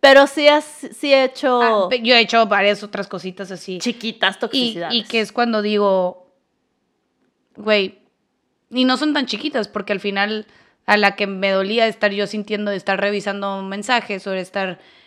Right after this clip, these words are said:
Speaker 2: em, checando Instagram, que,
Speaker 1: Sí, sí,
Speaker 2: qué
Speaker 1: a
Speaker 2: pedo,
Speaker 1: quién
Speaker 2: a quién
Speaker 1: sigue,
Speaker 2: es si-,
Speaker 1: quién no
Speaker 2: a quién está
Speaker 1: sigue.
Speaker 2: siguiendo, ajá, esas
Speaker 1: Ujú.
Speaker 2: pendejadas,
Speaker 1: Ujú,
Speaker 2: que
Speaker 1: ujú.
Speaker 2: digo, qué necesidad, o sea,
Speaker 1: Eso.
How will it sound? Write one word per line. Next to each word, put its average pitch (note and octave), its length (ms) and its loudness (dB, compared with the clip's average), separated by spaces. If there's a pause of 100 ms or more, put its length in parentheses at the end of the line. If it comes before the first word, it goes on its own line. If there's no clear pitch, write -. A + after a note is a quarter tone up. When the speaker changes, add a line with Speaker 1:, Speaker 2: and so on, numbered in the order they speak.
(120)
Speaker 2:
em, G3+ 500 0
checando G3 920 -2 (680)
Instagram, G#3 680 2
que, F#3 960 -4
Speaker 1:
Sí, D4 180 -4
sí, A#3+ 120 0
Speaker 2:
qué A3 80 6
Speaker 1:
a F#3 40 4
Speaker 2:
pedo, A#3 320 8
Speaker 1:
quién B3 180 6
Speaker 2:
a A#3+ 40 4
quién - 0 -
Speaker 1:
sigue, A3 60 2
Speaker 2:
es G3+ 60 0
si-, B3+ 80 0
Speaker 1:
quién G#3 100 2
no G#3 60 4
Speaker 2:
a G#3+ 60 4
quién A3 160 4
está A3 180 2
Speaker 1:
sigue. F3+ 100 2
Speaker 2:
siguiendo, A3+ 540 0
ajá, G#3+ 380 0
esas G3 240 -6
Speaker 1:
Ujú. E3+ 80 -16
Speaker 2:
pendejadas, A3 680 -2
Speaker 1:
Ujú, F#3+ 240 -12 (240)
Speaker 2:
que G3 60 -14
Speaker 1:
ujú. G3+ 60 -10
Speaker 2:
digo, G#3 540 -6 (800)
qué G3 140 -12
necesidad, G3 680 -12 (220)
o G3+ 80 -18
sea, F3+ 460 -8 (380)
Speaker 1:
Eso. A#3+ 460 -6